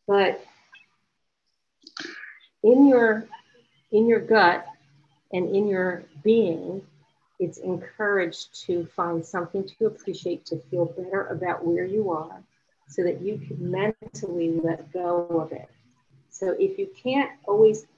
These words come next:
physically let go of it at that moment for a certain subject or, or situation, do it mentally and visualize to the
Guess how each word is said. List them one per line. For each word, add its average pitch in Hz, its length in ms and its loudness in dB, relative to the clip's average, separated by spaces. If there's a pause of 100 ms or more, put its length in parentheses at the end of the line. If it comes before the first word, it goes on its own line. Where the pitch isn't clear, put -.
(140)
physically 165 560 2
let - 240 -12
go 165 240 2
of 160 120 -4
it - 200 -8
at 175 140 -10
that - 260 -8
moment 175 420 -2
for 147 100 4
a - 60 6
certain - 320 0
subject 190 560 -8
or, 165 260 0 (100)
or 180 160 -12
situation, 196 800 -6 (840)
do 392 180 4
it - 220 -4
mentally 165 640 -4 (640)
and 175 440 -4 (100)
visualize 170 880 0 (380)
to 190 80 -2
the 190 120 0